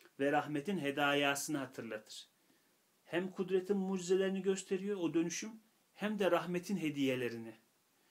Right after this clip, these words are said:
Çünkü yitirdiklerimizde bir uyanış oluyor. Hem gidene, e, gidişiyle bir celal hissediyoruz, hem de ardımızda kalanın güzelliğini fark ediyoruz elimizden alınmasıyla.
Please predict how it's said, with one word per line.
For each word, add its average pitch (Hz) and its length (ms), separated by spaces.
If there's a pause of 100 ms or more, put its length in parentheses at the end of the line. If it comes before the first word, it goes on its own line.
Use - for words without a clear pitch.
Çünkü 175 240
yitirdiklerimizde 175 1120 (960)
bir 156 120
uyanış 185 460
oluyor. 123 360 (840)
Hem 190 420 (400)
gidene, 180 500 (280)
e, 135 280 (320)
gidişiyle 151 840
bir 143 120
celal 143 340
hissediyoruz, 202 720 (360)
hem 208 260
de 196 100
ardımızda 180 600
kalanın 190 380
güzelliğini 175 560
fark 165 340
ediyoruz 127 380
elimizden 139 520
alınmasıyla. 135 800